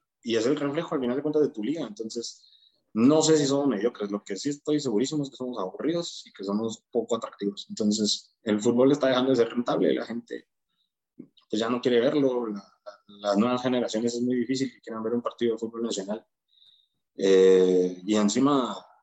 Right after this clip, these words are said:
creo que el, el, el marketing que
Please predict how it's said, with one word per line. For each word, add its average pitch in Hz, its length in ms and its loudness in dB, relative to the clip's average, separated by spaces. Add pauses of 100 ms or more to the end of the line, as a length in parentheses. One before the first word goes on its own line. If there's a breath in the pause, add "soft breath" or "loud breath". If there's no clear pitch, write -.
creo 110 220 -4
que 110 100 -2
el, 95 300 -4 (120)
el, 95 180 -14 (100)
el 92 320 -8
marketing 107 880 -4 (560)
que 95 300 -6